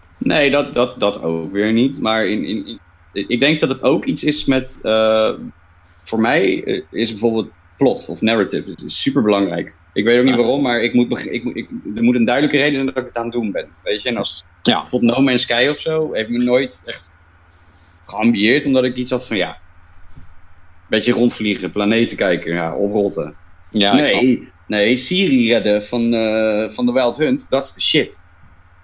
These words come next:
Speaker 2: Ja.
Speaker 1: Weet je, dat
Speaker 2: Oké.
Speaker 1: dat moet ik doen, omdat
Speaker 2: <laughs>
Speaker 1: Maar Siri ging aan, hè?
Speaker 2: Ja, ik
Speaker 1: Hoorde
Speaker 2: hoorde
Speaker 1: je
Speaker 2: het.
Speaker 1: het op de achtergrond?
Speaker 2: Ja, ja,
Speaker 1: Ja.
Speaker 2: ja, ja, ik hoor het. Dat piepje, dat piepje herken ik wel. Die gaat alleen maar aan als je er niet om gevraagd hebt.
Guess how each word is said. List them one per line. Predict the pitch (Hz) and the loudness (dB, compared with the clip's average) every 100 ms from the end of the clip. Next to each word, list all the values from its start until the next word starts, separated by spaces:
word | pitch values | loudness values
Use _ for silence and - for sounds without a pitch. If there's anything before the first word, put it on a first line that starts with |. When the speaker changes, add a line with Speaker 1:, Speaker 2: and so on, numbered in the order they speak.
| _ - | _ -12
Speaker 2:
Ja. | - - | -6 -2
Speaker 1:
Weet | 104 | 0
je, | 143 127 | 2 2
dat | - - - _ - - - - | 2 -2 -14 _ -20 -20 -20 -8
Speaker 2:
Oké. | - 147 147 - - - - - | 0 2 0 -2 -18 -20 -12 -2
Speaker 1:
dat | 120 | 2
moet | 143 165 | 4 2
ik | 127 | 2
doen, | 123 120 | 2 4
omdat | 131 151 101 143 | 2 0 0 -4
Speaker 2:
<laughs> | - 135 143 - - 98 _ - _ _ _ _ - - - - _ - - | -6 -6 -6 -8 -16 -16 _ -20 _ _ _ _ -16 -14 -12 -12 _ -6 -4
Speaker 1:
Maar | 117 | 0
Siri | - 185 170 | 2 4 4
ging | 123 127 | 2 0
aan, | 117 147 113 | 0 -2 -2
hè? | 95 185 - | -2 -6 -6
Speaker 2:
Ja, | 127 123 110 | 0 2 4
ik | 131 | 2
Speaker 1:
Hoorde | 139 127 | 4 2
Speaker 2:
hoorde | 120 | 2
Speaker 1:
je | 196 | 0
Speaker 2:
het. | 185 | 0
Speaker 1:
het | |
op | 185 | -2
de | 175 | -2
achtergrond? | 170 165 151 180 | -4 -6 -2 0
Speaker 2:
Ja, | 127 | 2
ja, | 139 | 2
Speaker 1:
Ja. | 123 110 | 0 -2
Speaker 2:
ja, | 98 214 - 349 | 2 2 4 2
ja, | 320 | 2
ik | - | 2
hoor | - | -8
het. | - - - - - - | -8 -16 -20 -16 -14 -4
Dat | 127 - | -2 0
piepje, | 139 120 113 - | -4 -4 -8 -10
dat | - 120 | -4 -2
piepje | 135 123 120 | 0 0 0
herken | - - 110 | -2 -4 -6
ik | 92 | -4
wel. | 92 85 85 | -6 -6 -4
Die | 90 | 0
gaat | 95 95 | 0 2
alleen | 95 117 | 0 2
maar | 117 | 0
aan | 123 123 110 | 0 -2 -2
als | 101 | -4
je | 95 | -8
er | 95 | -12
niet | 95 104 | -10 -10
om | 107 | -10
gevraagd | 90 87 78 - | -14 -12 -10 -8
hebt. | 82 - | -8 -10